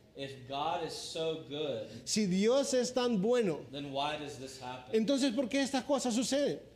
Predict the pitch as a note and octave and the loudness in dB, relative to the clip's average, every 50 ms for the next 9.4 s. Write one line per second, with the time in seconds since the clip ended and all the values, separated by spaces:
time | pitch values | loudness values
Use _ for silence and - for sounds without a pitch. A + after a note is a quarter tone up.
0 | - - - C#3+ D#3 D#3 D3+ D#3 D3+ C#3+ C3+ C3+ C3+ C3+ C3 C#3 D3+ D3 C#3 B2 | -20 -12 -8 -6 -4 -4 -4 -4 -2 -2 -4 -4 -6 -8 -10 -10 -8 -8 -8 -6
1 | C#3+ D#3+ D#3+ E3 D#3+ - - - - - - - E3+ E3+ E3+ F3 D#3 D#3 D3 C3 | -6 -4 -4 -4 -4 -8 -12 -18 -20 -18 -18 -14 -12 -8 -8 -6 -6 -6 -6 -8
2 | - C#3 C#3+ D3+ D3 C3+ A#2+ A#2+ A#2 - B2 - - D#3 - - F3 F3 - E3 | -8 -6 -4 -2 -2 -2 -2 -4 -6 -8 -12 -12 -14 -10 -4 -2 -2 0 2 2
3 | F3 A3 A3 A3 A#3+ B3 B3 A3+ A#3+ A3+ A3 G#3+ G#3+ A3 A3+ A3+ A3+ A3 A#3 A#3 | 4 4 4 4 4 4 2 2 4 4 6 6 6 6 6 4 4 4 6 6
4 | A#3 A3+ A3 A3 A3 A3+ A3+ A3+ A3+ A3+ A3 G3+ G3 G#3 A#3+ C4 G#3+ D#3+ D#3 D3+ | 6 6 6 6 6 6 6 4 4 4 4 6 6 6 6 6 6 4 2 0
5 | C3 C#3+ C#3 C#3+ D3 D3 C3+ C#3+ D#3 D3+ D3 D3 - - - C#3 C#3+ D3+ D#3 D3 | -4 -6 -6 -6 -6 -8 -8 -6 -6 -6 -6 -6 -10 -10 -8 -4 -2 -2 -2 -2
6 | D3 C3 B2 A#2+ B2 A#2+ A#2+ C#3 - - - - - - G3 G3 E3 G3+ G3 F#3 | -4 -6 -8 -8 -4 2 4 4 4 4 2 -2 0 2 2 2 0 -2 -2 2
7 | F#3+ G3+ G#3 G#3 D#3+ G#3+ A3 G#3+ A3+ A3 - A#3 A3+ A3 A3+ A3+ A3+ G#3+ A3+ - | 2 4 4 4 4 2 2 2 2 2 2 4 6 6 6 6 4 4 4 4
8 | G#3+ G#3 G#3 F3 A3+ A3+ A3 A#3+ A3+ A3 A3 A3 F3+ A3+ G3+ - G#3+ A#3+ B3 A#3+ | 4 4 4 4 4 2 4 4 4 6 4 4 4 2 2 2 4 4 6 6
9 | A#3 B3+ C#4 C4+ - F#3 B2 | 6 4 4 2 0 -2 -4